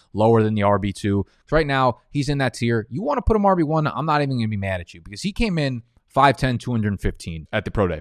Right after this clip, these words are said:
Most people expected him to hover around two hundred and five pounds. I think that's probably closer to what he played at. I think he probably played in the two oh four to two oh eight range, which is why a lot of people expected him to come in and run like a four three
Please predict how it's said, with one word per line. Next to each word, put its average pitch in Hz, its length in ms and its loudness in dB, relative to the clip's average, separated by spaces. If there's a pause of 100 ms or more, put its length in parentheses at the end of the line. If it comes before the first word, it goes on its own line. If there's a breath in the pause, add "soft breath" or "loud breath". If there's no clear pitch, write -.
Most 156 220 0
people 175 260 0
expected 143 400 0
him 135 140 0
to 110 260 2
hover 156 300 4
around 135 320 2 (160)
two 135 180 0
hundred 120 240 0
and 104 140 -2
five 104 320 0
pounds. 90 240 -6
I - 20 -2
think 151 160 0
that's 147 140 -2
probably 135 280 2
closer 120 300 -2
to 113 100 -4
what 110 120 0
he 98 80 -4
played 120 320 0
at. 143 240 2 (260 soft breath)
I - 80 -6
think 113 160 -2
he 110 60 -4
probably 135 560 0
played 120 460 0 (220)
in 101 100 -4
the 104 80 -2
two 135 260 0
oh 127 160 2
four 123 420 0
to 127 80 0
two 143 280 -2
oh 135 120 0
eight 123 220 -2
range, 110 380 0
which 101 140 -6
is 92 120 -6
why 110 400 2 (160)
a 95 60 -12
lot 101 160 -2
of - 40 -12
people 117 240 -4
expected 135 460 0
him 127 120 -2
to 110 80 -12
come 131 180 -2
in 135 100 2
and 117 140 -4
run 120 160 4
like 117 160 -2
a - 40 -10
four 123 360 -2
three 113 420 -2